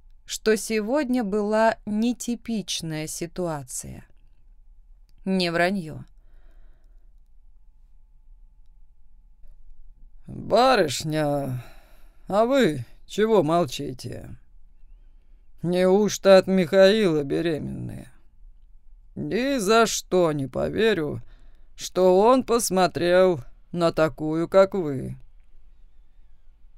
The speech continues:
Speaker 1: Грубость генерального возмутила Миру,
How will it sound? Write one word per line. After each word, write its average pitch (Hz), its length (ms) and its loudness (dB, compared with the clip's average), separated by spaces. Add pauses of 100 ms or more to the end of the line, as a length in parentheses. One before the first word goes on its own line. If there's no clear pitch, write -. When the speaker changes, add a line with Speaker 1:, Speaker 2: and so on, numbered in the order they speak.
(160)
Speaker 1:
Грубость 220 580 0
генерального 233 960 0 (640)
возмутила 226 960 0
Миру, 151 440 -10